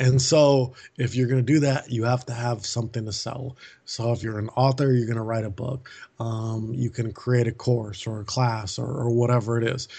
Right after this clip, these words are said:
There's a lot of options today. And, and the cool thing is there's billions of people on the internet and social media. So if you're looking to,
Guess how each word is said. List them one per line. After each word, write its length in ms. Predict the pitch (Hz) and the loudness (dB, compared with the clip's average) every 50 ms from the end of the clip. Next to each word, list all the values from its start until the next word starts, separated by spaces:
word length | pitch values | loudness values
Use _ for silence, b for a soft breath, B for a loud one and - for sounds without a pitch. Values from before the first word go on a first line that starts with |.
| B B B | B B B
There's 200 | B 131 131 120 | B 4 6 6
a 40 | 123 | 6
lot 240 | 123 127 139 151 160 | 6 6 6 6 4
of 140 | 147 131 - - _ - | 2 -2 -4 -6 _ -2
options 580 | 123 123 127 127 - - 127 113 107 107 - | 0 0 0 0 -2 -4 -4 -4 -6 -6 -8
today. 400 | - - 113 107 - - - 113 - B B B B B B B - | -8 -8 -8 -8 -8 -10 -12 -14 -14 B B B B B B B 0
And, 360 | - 135 131 131 127 127 131 - | 4 4 6 6 4 2 0 0
and 140 | 135 131 127 | 2 2 2
the 80 | 127 | 2
cool 240 | 131 - - 311 311 | 2 4 4 4 4
thing 280 | - - 160 143 131 131 | 4 4 4 6 8 8
is 400 | 131 131 127 123 120 - - - B B B B B B B _ _ _ - | 8 8 6 6 4 0 -4 -10 B B B B B B B _ _ _ -8
there's 400 | 135 127 147 165 170 151 131 - | -2 0 2 4 4 4 2 0
billions 680 | - 98 90 - 135 151 165 170 165 156 143 131 113 | -6 -10 -4 2 4 6 8 8 8 8 6 4 4
of 160 | 117 117 - - | 2 0 0 2
people 500 | - 147 143 - 127 123 117 120 - - | 2 2 2 4 2 2 2 0 -2 -2
on 300 | - 117 117 117 113 113 | -2 -2 0 0 -2 -2
the 80 | 113 127 | -4 -6
internet 640 | 127 131 143 139 123 - 123 120 117 113 113 - - - | -6 -4 -4 -4 -2 -2 -2 -2 -2 -2 -4 -4 -6 -6
and 180 | 117 107 104 | -8 -6 -4
social 360 | - - 127 120 - - 117 | -2 0 0 0 0 0 -2
media. 420 | 110 110 117 113 104 101 107 131 - B B B B B B | 0 2 2 2 2 0 -4 -8 -12 B B B B B B
So 260 | B - 135 127 123 | B 0 2 2 2
if 140 | 120 123 - | 2 0 -2
you're 220 | 127 120 127 120 | -2 0 0 0
looking 540 | 107 113 147 185 175 - 147 139 131 123 117 - | 2 4 4 4 4 2 4 4 4 4 2 0
to, 280 | - - 120 117 127 | -2 -2 -2 -2 -2